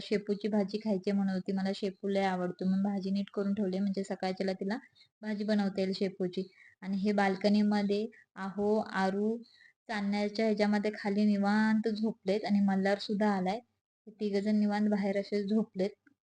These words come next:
गार वाऱ्याला, कारण की सकाळी ऊन असल्यामुळे ना, उन्हाने सलाब वरचं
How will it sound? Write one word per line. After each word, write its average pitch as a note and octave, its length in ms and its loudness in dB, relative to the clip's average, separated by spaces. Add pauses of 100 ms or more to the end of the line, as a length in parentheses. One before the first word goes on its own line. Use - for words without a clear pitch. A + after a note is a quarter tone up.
(160)
गार F#3 300 -2
वाऱ्याला, F#3 420 0
कारण G3+ 360 2
की G#3+ 240 2
सकाळी G#3+ 400 2
ऊन G#3+ 180 4
असल्यामुळे G#3+ 460 2
ना, G#3 140 2
उन्हाने G3+ 460 -2 (760)
सलाब G3+ 380 2
वरचं G#3 280 2